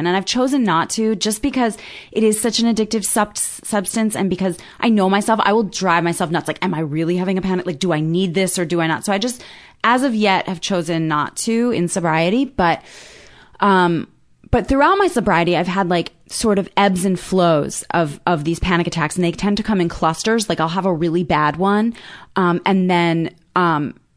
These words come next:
I'll sort of get in fear about having another one, and then they will, um, and then, like, I'll, I'll be having them every day, and I'll, and, and this happens, I'd say, ha-,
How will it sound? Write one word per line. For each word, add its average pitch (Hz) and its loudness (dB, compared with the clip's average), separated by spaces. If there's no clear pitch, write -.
I'll 180 -2
sort 202 0
of 170 -2
get 190 2
in 175 0
fear 170 0
about 175 2
having 165 0
another 151 0
one, 302 0
and 190 2
then 175 0
they 180 0
will, 160 0
um, 139 -2
and 202 2
then, 180 2
like, 170 0
I'll, 160 0
I'll 110 -4
be 170 -2
having 151 -2
them 143 -2
every 131 -4
day, - -6
and - -4
I'll, 156 -4
and, 160 -2
and 180 -2
this 294 -2
happens, 359 2
I'd 208 0
say, 196 0
ha-, 190 -6